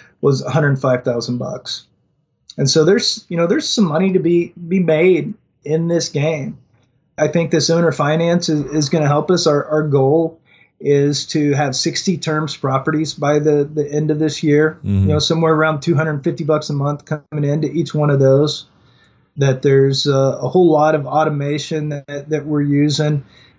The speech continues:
Speaker 1: to, to kinda help streamline that. So it, it isn't one of those things where you're constantly, you know, sending somebody an email or knocking on somebody's door wanting to know where your,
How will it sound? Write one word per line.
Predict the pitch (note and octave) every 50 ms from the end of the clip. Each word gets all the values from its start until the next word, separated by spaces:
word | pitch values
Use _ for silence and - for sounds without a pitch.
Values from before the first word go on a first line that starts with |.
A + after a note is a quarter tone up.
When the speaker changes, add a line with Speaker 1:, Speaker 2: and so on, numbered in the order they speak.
| -
Speaker 1:
to, | - - D3 C#3 C#3 C3+
to | C3 - -
kinda | - D3+ D3 C#3+
help | C3+ D#3 D3+ C#3
streamline | - - - E3 E3 D#3 D3+ D3 C#3+ C#3+ C#3+ C3+
that. | C3+ B2+ C#3 D3 D3 C#3+ -
So | - - D#3 D3 C#3+ C#3+ C#3+
it, | C#3+ C#3+ C#3 -
it | - C#3+ D3 D3+
isn't | D#3 D#3+ D3 E3 D#3+ D3+ - - - - - _ _ -
one | E3+ D#3+
of | D3+
those | D3 D3+ D3 -
things | D#3 D3 D3+ D3+ D3 C3+
where | - D3 C#3+
you're | C#3 C3+
constantly, | C3+ - D3+ D3 D3+ D3+ C#3+ - - C3+ D3 D#3+ D#3 D3 C#3+ D3+ D3 - - -
you | D#3 D3
know, | C#3+ C#3+ C#3 C3+ - _ _
sending | - - - F3 D#3+ D3+
somebody | C#3 E3 D#3 D3+ D3
an | D3 D3+
email | D#3 D#3 D3 D3 C#3+ D3 D3
or | D3
knocking | C#3+ D3 D3+ D3 D#3 D#3
on | D3
somebody's | C#3 - D3 D3+ C#3+ C#3 C3 C3+
door | - D#3 D#3 D#3 D3 C#3+ C3+ - - - - _ _ _ -
wanting | E3+ E3+ D3 D3+ D#3+
to | E3
know | D#3 D3+
where | D#3 D#3 D#3
your, | D#3 D3+ D3 C#3+ C#3 C3+